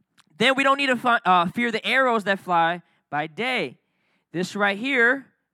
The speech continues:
arrows that fly by day, that's stuff you can see, stuff you know is coming at you, right?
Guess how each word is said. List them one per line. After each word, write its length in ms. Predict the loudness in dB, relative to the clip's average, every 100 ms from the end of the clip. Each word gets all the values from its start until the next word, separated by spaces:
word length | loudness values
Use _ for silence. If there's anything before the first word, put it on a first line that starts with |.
| _ -8
arrows 280 | -4 -4 -4
that 140 | -8
fly 240 | -2 0
by 200 | 2 0
day, 300 | -2 -4 -4
that's 220 | -2 -4 0
stuff 240 | -2 -2
you 120 | -8
can 180 | -8 -14
see, 480 | -10 -6 -6 -6 -12 _ _ _
stuff 260 | -8 -6 -6
you 120 | -4
know 300 | 2 4 4
is 100 | 0
coming 320 | -4 -4 -2
at 260 | -4 -6 -12
you, 160 | -18 -18 _ _ _ _ _
right? 300 | 0 2 0